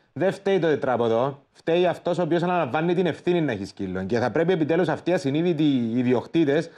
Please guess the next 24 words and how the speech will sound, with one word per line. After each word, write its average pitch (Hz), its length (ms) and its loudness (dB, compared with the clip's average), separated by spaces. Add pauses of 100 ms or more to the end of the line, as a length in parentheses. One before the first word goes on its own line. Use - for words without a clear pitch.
(200)
να 135 100 -4
έρχονται 165 340 0
πρώτων 175 260 0
ευθυνών 165 420 0
τους 170 160 0
και 160 100 -2
να 139 100 0
μην 185 180 0
την 214 120 -2
πληρώνουν 175 440 0
όλοι 135 180 0
για 113 240 0
όλα. 90 320 -4 (280)
Ούτε 208 240 2
τα 202 140 0
ζώα, 180 500 0 (120)
ούτε 226 260 0
οι 233 80 2
πολίτες 214 400 2
οι 202 40 2
οποίοι 196 200 2
μπορεί 185 160 2
να 185 120 2
κινδυνεύουν, 175 760 0